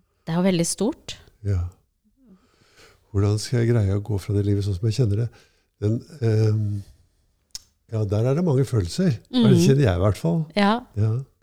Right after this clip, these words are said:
Speaker 2: Og der, der er, der svarer kroppen på en måte, når du sier det sånn.
Speaker 1: Mm.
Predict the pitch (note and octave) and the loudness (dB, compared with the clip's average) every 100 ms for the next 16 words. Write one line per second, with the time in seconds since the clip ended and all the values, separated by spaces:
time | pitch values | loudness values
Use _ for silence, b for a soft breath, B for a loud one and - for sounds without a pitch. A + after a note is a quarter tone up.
0 | _ _ _ _ _ _ A2 A2+ A#2 A#2 | _ _ _ _ _ _ -2 0 0 0
1 | G#2 A2 A2 G2+ A2 G2+ G#2 - - - | 0 0 2 0 -2 -2 -2 -2 -6 0
2 | C3 G#2+ F#2 F2 F#2+ G2+ - G2+ - - | 2 2 0 -6 -8 -8 -6 -6 -6 -6
3 | D3+ D#3+ D#3 D#3 D3+ D3 F#3 F3 _ _ | -4 -4 -4 -4 -2 -4 -8 -10 _ _
4 | _ _ _ _ _ A#2+ G#2+ A2 - A2 | _ _ _ _ _ -4 -2 -4 -4 -4
5 | G2 G2+ C#3 F3+ F#3 - - A#3+ A3 F#3 | -2 -4 -4 -4 -4 -8 -6 0 2 2
6 | F#3 | 0